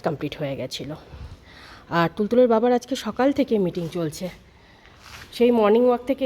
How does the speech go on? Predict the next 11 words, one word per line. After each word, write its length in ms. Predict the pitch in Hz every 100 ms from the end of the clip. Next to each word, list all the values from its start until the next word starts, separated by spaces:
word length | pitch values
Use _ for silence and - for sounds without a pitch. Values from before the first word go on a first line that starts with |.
| 226
এসেই 180 | 269 240
বসে 180 | 208 254 247
পড়েছে। 300 | 214 214 349 - - - - 220
মিটিংটা 360 | 220 220 214 220 220
ওই 100 | 214 214 208 - _ _ _ _ _ _
পৌনে 160 | 269 262 247
দশটা 180 | 233 254
নাগাদ 200 | 220 220 -
শেষ 140 | 208 226
হলো। 140 | 214 285 - - - - -
তারপরে 340 | 247 247 247